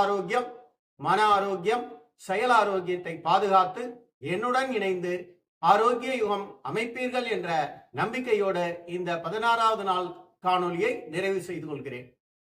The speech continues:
நமது பயிற்சி மையத்தில் மூன்று நாள் தங்கி பயிற்சி பெறும் வாய்ப்பும் உள்ளது. உணவும் இடமும் இங்கேயே வழங்கப்படும். மேலும் ஆண் பெண் இருபாலர்களுக்கும்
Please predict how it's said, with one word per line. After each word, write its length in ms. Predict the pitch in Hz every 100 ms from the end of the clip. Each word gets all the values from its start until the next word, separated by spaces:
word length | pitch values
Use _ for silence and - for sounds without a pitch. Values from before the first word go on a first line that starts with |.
| _ _ 165
நமது 260 | 202 254 269
பயிற்சி 380 | 196 196 180 208
மையத்தில் 540 | 185 175 175 214 247 - - _ 139
மூன்று 280 | 185 233 247 226
நாள் 240 | 247 254 196
தங்கி 380 | 185 202 240 247
பயிற்சி 300 | 190 208 220
பெறும் 280 | 190 185 170 160
வாய்ப்பும் 360 | 202 202 233 185
உள்ளது. 300 | 165 165 226 - - _
உணவும் 540 | 147 202 226 262 175 135
இடமும் 440 | 175 202 226 254 -
இங்கேயே 440 | 196 208 208 196 190 175
வழங்கப்படும். 580 | 180 175 160 151 123 - _ _ _ _ _ _ _ _ 180
மேலும் 500 | 214 240 247 269 -
ஆண் 340 | 156 214 247 254
பெண் 220 | 233 247 196 160
இருபாலர்களுக்கும் 880 | 220 240 190 180 175 175 - 220